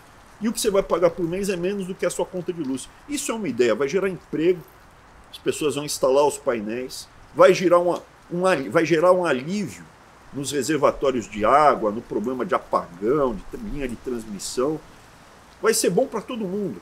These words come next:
Pô, mas por que que não fizeram? Pela mesma razão que não tinham feito o enem digital, não tinham feito a carteirinha digital, nunca ninguém tinha baixado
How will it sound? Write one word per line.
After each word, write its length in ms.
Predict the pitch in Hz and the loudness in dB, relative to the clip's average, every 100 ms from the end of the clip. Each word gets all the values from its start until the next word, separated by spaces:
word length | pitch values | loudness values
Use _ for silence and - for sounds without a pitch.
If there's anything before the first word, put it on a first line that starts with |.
| - | -8
Pô, 220 | 302 254 | 0 2
mas 100 | 190 | 2
por 60 | - | -4
que 100 | 262 | -8
que 80 | |
não 140 | 240 240 | -6 -6
fizeram? 480 | 214 147 170 156 - | -6 0 2 2 -2
Pela 220 | 226 226 | -4 -2
mesma 280 | 185 170 185 | 0 0 -2
razão 320 | 185 160 190 | -4 -4 -4
que 120 | - | -6
não 100 | 208 | -10
tinham 220 | 190 202 | -8 -8
feito 500 | 165 180 175 - - - - - - | -4 -2 -2 -2 -12 -14 -20 -12 2
o 140 | 165 | 2
enem 480 | 143 131 135 123 95 - - - 101 | 2 -2 -4 -4 -8 -14 -20 -18 -10
digital, 760 | 110 113 185 - 165 160 160 - - - | -8 -8 -4 0 0 0 -4 -8 -16 -8
não 120 | 185 | -8
tinham 260 | - 175 | -4 -6
feito 300 | 127 135 117 | -2 -2 -2
a 40 | 117 | -2
carteirinha 640 | 131 113 - 120 107 107 | 0 0 -2 -4 -4 -8
digital, 680 | 104 104 160 - 151 147 135 - - - | -10 -10 -12 -6 -2 -2 -4 -8 -16 -4
nunca 340 | 247 277 180 | -2 0 -2
ninguém 380 | 156 127 143 147 | -4 -6 -10 -10
tinha 440 | - 180 202 110 - - - - | -10 -8 -6 -8 -12 -20 -20 0
baixado 720 | 175 156 - 131 139 143 | 2 2 2 2 2 0